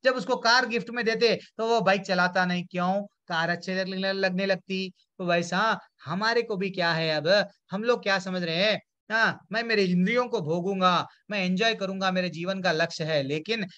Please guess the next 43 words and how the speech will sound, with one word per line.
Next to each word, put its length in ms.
जब 140
भगवान 400
का 120
नाम 260
लेते 280
जाएंगे, 280
लेते 300
जाएंगे, 280
हमको 300
जब 180
वो 100
आनंद 540
आएगा, 420
भगवान 340
का 120
नाम 220
जितना 260
हम 140
लेते 260
जाएंगे 240
उतना 260
आनंद 380
आते 220
जाएगा, 460
तो 60
ये 160
सब 200
व्यर्थ 280
दिखते, 360
ये, 100
ये 180
बेकार 400
है, 100
ये 160
बेकार 360
है, 60
ये 180
बेकार 340
है, 140
सिर्फ 340
वही 200
अच्छा 300
है। 220